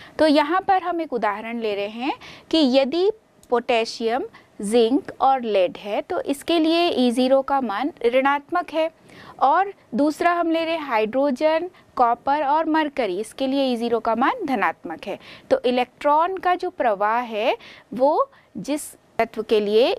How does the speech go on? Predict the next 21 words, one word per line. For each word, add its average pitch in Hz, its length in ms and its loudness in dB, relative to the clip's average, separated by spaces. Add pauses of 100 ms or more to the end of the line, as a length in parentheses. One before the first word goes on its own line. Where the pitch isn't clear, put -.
ई 285 140 4
ज़ीरो 285 260 2
का 254 160 0
मान 233 260 -2
जितना 302 360 0
ज़्यादा 330 340 0
ऋणात्मक 262 640 -4
है 311 220 2
उधर 294 320 2
से 277 280 -2
उस - 260 -10
तरफ 370 300 0
होगा 233 340 -2 (360)
जिसके 285 380 -2
लिए 302 260 0
ई 262 240 0
ज़ीरो 233 300 2
का 208 200 -2
मान 277 360 -2
जितना 208 340 -6
ज़्यादा 202 320 2